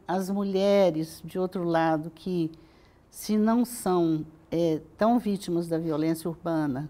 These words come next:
quanto os jovens negros, são vítimas, né, de feminicídio, da violência doméstica, né? É, então, teria que haver políticas específicas para esses grupos, né?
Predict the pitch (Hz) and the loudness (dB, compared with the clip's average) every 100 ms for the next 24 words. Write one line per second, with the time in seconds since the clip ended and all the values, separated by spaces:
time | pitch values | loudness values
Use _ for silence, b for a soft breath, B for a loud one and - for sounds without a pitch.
0 | - - 160 160 160 156 - 175 175 156 | -12 -4 0 0 -4 -8 2 4 4 2
1 | 131 143 - 175 208 175 131 139 - b | -4 -6 -2 2 2 0 -4 -10 -12 b
2 | b b - 208 190 170 208 202 - 160 | b b 0 2 2 2 0 -2 -6 -6
3 | 143 139 - 151 175 185 165 165 151 139 | -6 -8 -8 -4 -4 -4 -8 -6 -4 -6
4 | - 160 165 170 170 - 180 220 208 233 | -4 -4 -2 -4 -6 -6 -4 -4 -6 -10
5 | B B B - 165 185 165 170 165 175 | B B B -2 2 2 2 0 -2 -2
6 | 196 196 180 202 - - 247 262 254 - | 0 0 0 0 -4 -10 -10 -10 -10 -16
7 | - _ 160 196 240 b b b b b | -20 _ -6 -4 -6 b b b b b
8 | b - 185 196 196 196 - 202 214 302 | b -4 0 2 2 2 0 -4 0 4
9 | 311 311 - - 320 320 330 359 311 220 | 4 4 -10 0 2 6 6 6 4 2
10 | 220 208 214 208 202 202 - 190 180 - | 2 0 -2 -4 -4 -6 -6 -6 -6 -12
11 | - 175 - 202 196 - 196 - - 147 | -12 -12 0 0 2 -2 -4 -4 -8 -6
12 | - 156 156 160 - 131 117 - - 165 | -4 -4 -6 -12 -10 -12 -12 -18 -10 -6
13 | 190 | -6